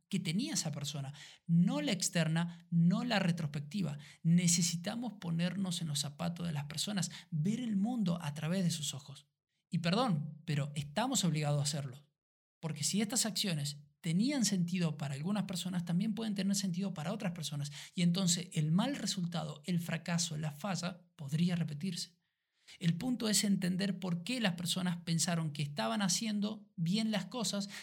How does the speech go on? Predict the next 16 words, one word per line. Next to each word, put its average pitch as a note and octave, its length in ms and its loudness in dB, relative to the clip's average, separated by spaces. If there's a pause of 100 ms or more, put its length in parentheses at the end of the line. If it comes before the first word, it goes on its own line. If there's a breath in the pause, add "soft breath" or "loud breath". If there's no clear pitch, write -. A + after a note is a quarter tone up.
por E3+ 220 -2
qué C#4 140 -6
tenían G#3+ 400 2
sentido F3 440 -2
para E3+ 200 -2
ellos G3 320 -2
en E3 140 -2
ese G3 220 0
momento, F3 480 0
en D3 220 2
esa F3 260 2
tarea. D3+ 420 -6 (600)
Me F3 80 4
encantaría G3+ 920 2 (160)
decir, G3 800 4 (300)
eh, E2+ 400 -12